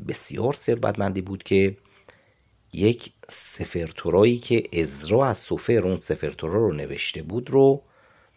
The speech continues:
عرض شود، با قیمت بسیار بالا و گزافی خریده بود و اون رو نزد خودش نگهداری می‌کرد.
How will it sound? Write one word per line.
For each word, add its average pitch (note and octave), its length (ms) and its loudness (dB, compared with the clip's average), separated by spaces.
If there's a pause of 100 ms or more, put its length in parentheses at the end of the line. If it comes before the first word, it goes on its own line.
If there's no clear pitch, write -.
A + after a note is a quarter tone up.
(380)
عرض - 280 -4
شود، F2 420 2
با D2+ 140 -4
قیمت E2+ 460 -4
بسیار G2 1080 2
بالا F2 420 0
و D#2 100 0
گزافی D#2 560 -6
خریده C#2+ 480 -4
بود C3 380 -4 (420)
و - 60 -8
اون G2+ 200 4
رو A2+ 80 2
نزد E2+ 280 -2
خودش - 360 -4
نگهداری - 520 -6
می‌کرد. - 540 -18